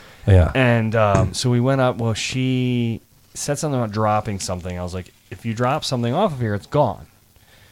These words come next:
Speaker 2: Well, she had to test it, so she set her sunglasses down on the seat, and they
Speaker 1: Mm.
Speaker 2: immediately
Speaker 1: Her four,
Speaker 2: fell off.
Speaker 1: her four hundred dollar Ray-Bans.
Speaker 2: Yeah.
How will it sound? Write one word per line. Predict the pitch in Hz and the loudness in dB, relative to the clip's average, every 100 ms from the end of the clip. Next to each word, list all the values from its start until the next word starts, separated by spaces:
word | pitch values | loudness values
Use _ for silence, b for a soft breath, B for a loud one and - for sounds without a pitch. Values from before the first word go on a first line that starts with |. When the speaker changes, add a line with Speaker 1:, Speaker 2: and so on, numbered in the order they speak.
| b b b - | b b b -12
Speaker 2:
Well, | |
she | 98 123 | -8 -4
had | 123 120 | -2 -2
to | |
test | 117 127 120 - 92 | -4 -2 -2 -4 -10
it, | 87 _ | -12 _
so | - 107 | -10 -8
she | - - | -6 -6
set | - 117 | -4 -4
her | 110 | -4
sunglasses | 107 120 113 104 95 90 98 | -6 -4 -4 -2 -4 -4 -8
down | 92 98 104 101 | -4 0 0 0
on | 92 | -2
the | 87 | -6
seat, | - 113 110 | -8 -6 2
and | 123 110 | 8 10
they | |
Speaker 1:
Mm. | 107 98 | 10 8
Speaker 2:
immediately | 117 120 113 110 98 | 6 4 4 4 2
Speaker 1:
Her | 90 | 4
four, | 131 | 8
Speaker 2:
fell | 117 95 | 8 8
off. | 90 87 | 4 4
Speaker 1:
her | 110 | 4
four | - 123 104 | 6 8 10
hundred | 104 101 | 10 8
dollar | 104 98 92 | 8 8 8
Ray-Bans. | 92 98 92 92 82 127 - | 8 8 8 6 6 6 6
Speaker 2:
Yeah. | 98 | 4